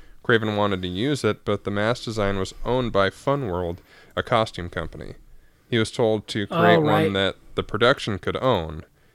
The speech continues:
Speaker 1: K and B developed multiple design sketches varying from deformed faces to monstrous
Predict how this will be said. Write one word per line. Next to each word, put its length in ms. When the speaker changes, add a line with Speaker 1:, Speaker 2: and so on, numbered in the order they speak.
Speaker 1:
K 160
and 140
B 120
developed 520
multiple 380
design 400
sketches 520
varying 380
from 400
deformed 500
faces 480
to 80
monstrous 560